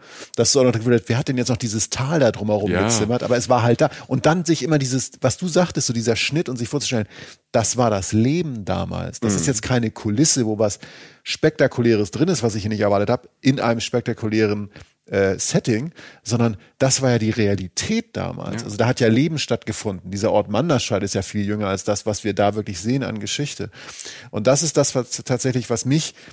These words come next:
Speaker 1: allein an diesen Blicken so umgehauen hat, ne? Also du kannst halt, die Oberburg ist frei zugänglich, die, die Niederburg brauchst du eine kleine Gebühr, ist alles zu stemmen irgendwie, gibt's auch Führung natürlich überall, kannst du ganz tief in Geschichte eindringen, aber vor allen Dingen halt,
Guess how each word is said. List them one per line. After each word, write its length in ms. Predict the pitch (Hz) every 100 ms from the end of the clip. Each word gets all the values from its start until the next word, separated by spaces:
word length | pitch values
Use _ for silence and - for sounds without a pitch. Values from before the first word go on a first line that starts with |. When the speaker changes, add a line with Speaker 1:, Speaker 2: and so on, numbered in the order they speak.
| - _ -
Speaker 1:
allein 220 | 113 127
an 80 | 135
diesen 200 | 123 120
Blicken 280 | 113 160 180
so 160 | 139 107
umgehauen 480 | 107 90 90 90
hat, 140 | 87 90
ne? 60 |
Also 140 | 113 113
du 80 | 110
kannst 260 | 117 123
halt, 200 | 120 113 113
die 120 | 104
Oberburg 520 | 127 143 107 120 120
ist 100 | 113
frei 240 | - 113 104
zugänglich, 640 | - 165 156 151 147 135
die, 160 | 120 -
die 260 | - 107 110
Niederburg 600 | 123 127 113 117 120 110
brauchst 680 | 113 - - - - 107 113
du 40 |
eine 60 | 107
kleine 280 | - 110 110
Gebühr, 340 | 101 113 135 117
ist 100 | -
alles 260 | 107 104
zu 80 | -
stemmen 340 | - 123 135 123
irgendwie, 320 | 113 117 117
gibt's 180 | - 113
auch 100 | 104
Führung 320 | - 160 139
natürlich 300 | 123 - 110
überall, 280 | 110 104 107
kannst 220 | 117 110
du 40 | 120
ganz 220 | 120 -
tief 220 | 127 117
in 80 | 120
Geschichte 420 | 120 151 - 127
eindringen, 440 | 107 113 113 110 - - - - -
aber 200 | 107 110
vor 160 | - 104
allen 160 | 120
Dingen 160 | 131 123
halt, 340 | 120 117 -